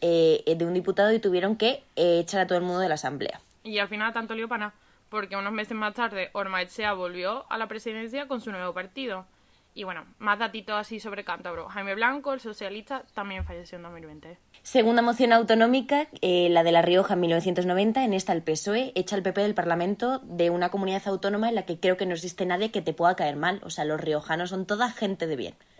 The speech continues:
Speaker 2: No me puede caer mal alguien de una comunidad autónoma conocida por, por hacer vino.
Speaker 1: Efectivamente.
Speaker 2: Es que no
Speaker 1: Es
Speaker 2: podría,
Speaker 1: que,
Speaker 2: no podría
Speaker 1: es que,
Speaker 2: ser, no
Speaker 1: es
Speaker 2: podría
Speaker 1: que
Speaker 2: ser.
Speaker 1: incomprensible, totalmente, totalmente.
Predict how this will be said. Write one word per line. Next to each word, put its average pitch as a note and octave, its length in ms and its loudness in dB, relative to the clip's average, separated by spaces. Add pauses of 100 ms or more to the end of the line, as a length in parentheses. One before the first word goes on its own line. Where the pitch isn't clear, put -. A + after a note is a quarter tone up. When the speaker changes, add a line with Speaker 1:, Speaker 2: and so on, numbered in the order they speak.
(140)
Speaker 2:
No G#3+ 240 0
me A3+ 120 -2
puede A3 240 -4
caer A3 200 2
mal A#3 420 0
alguien A3 300 2
de A3+ 80 0
una G#3+ 160 0
comunidad G#3+ 260 0
autónoma G#3 840 -2
conocida A3 680 -2
por, A3+ 240 -2
por G#3 140 -4
hacer G3+ 160 -6
vino. G3+ 360 -4 (180)
Speaker 1:
Efectivamente. G3 720 2
Speaker 2:
Es A#3 60 2
que C#4 80 0
no B3 80 6
Speaker 1:
Es A3+ 60 0
Speaker 2:
podría, A#3+ 260 4
Speaker 1:
que, - 80 -8
Speaker 2:
no A3+ 80 2
podría A3 240 6
Speaker 1:
es G#3 60 -4
que, B3 100 6
Speaker 2:
ser, G#3 100 4
no A#3 60 4
Speaker 1:
es A3+ 60 6
Speaker 2:
podría F3+ 200 4
Speaker 1:
que A#3+ 140 8
Speaker 2:
ser. A#3 80 4
Speaker 1:
incomprensible, F#3 720 6
totalmente, D#3 640 -2
totalmente. C3 680 -4